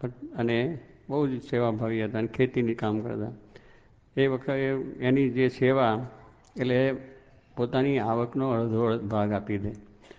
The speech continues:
પચાસ ટકા. અને મહારાજ જેમ રાજી થાય એમ કરવાનું. મહારાજ એમને ત્યાં ગયા, કાઠી દરબારો લઈને બધા, તો, તો એની સાથે ઘોડા પણ હોય,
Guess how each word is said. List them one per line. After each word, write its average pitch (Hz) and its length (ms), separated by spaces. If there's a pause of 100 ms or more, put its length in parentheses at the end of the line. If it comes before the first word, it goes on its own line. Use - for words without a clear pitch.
(380)
પચાસ 135 380
ટકા. 110 340 (680)
અને 120 200
મહારાજ 117 420
જેમ 120 280
રાજી 117 360
થાય 113 160
એમ 113 140
કરવાનું. 110 340 (640)
મહારાજ 123 320
એમને 127 260
ત્યાં 123 220
ગયા, 123 320
કાઠી 120 360
દરબારો 117 440
લઈને 113 260
બધા, 104 320 (380)
તો, 120 120
તો 120 240
એની 120 180
સાથે 127 260
ઘોડા 117 340
પણ 127 180
હોય, 101 220